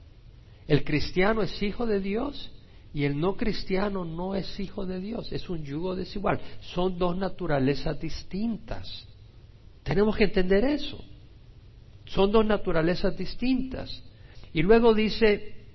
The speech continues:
"No estéis unidos en yugo desigual con los incrédulos, pues ¿qué asociación tiene la justicia con la iniquidad?".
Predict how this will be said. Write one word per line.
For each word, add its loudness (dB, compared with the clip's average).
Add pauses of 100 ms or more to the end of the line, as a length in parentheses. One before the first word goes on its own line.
(140)
"No 6
estéis 6
unidos 2
en 0
yugo 2
desigual 0
con -4
los -6
incrédulos, 0
pues -2
¿qué 2
asociación 0
tiene 0
la -2
justicia -6
con -8
la -2
iniquidad?". -2